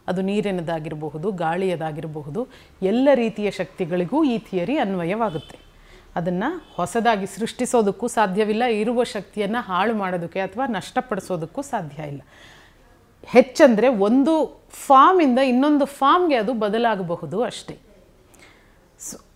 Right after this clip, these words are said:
ಆ ಥಿಯರಿನ ಹಿನ್ನೆಲೆಯಲ್ಲಿಟ್ಕೊಂಡು ಇದನ್ನ ನೋಡೋಣ. "ರಾಮನುಚ್ಛ್ವಾಸ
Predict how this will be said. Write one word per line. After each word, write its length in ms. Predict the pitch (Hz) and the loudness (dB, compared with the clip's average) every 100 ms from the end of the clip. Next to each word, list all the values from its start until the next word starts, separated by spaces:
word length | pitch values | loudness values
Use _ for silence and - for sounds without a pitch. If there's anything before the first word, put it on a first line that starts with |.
| _ | _
ಆ 260 | 247 269 359 | 8 10 10
ಥಿಯರಿನ 600 | 381 - 277 277 247 220 285 | 6 2 4 6 4 2 0
ಹಿನ್ನೆಲೆಯಲ್ಲಿಟ್ಕೊಂಡು 1000 | 240 240 240 247 233 214 208 - 185 190 | 2 4 6 6 6 4 -2 -2 0 0
ಇದನ್ನ 280 | 254 190 180 233 - - | 0 -2 -4 -6 -8 -6
ನೋಡೋಣ. 360 | 202 190 170 160 - - | -2 0 0 -4 -12 -6
"ರಾಮನುಚ್ಛ್ವಾಸ 960 | 196 214 311 381 330 285 - 262 254 | 4 8 8 8 6 4 2 4 4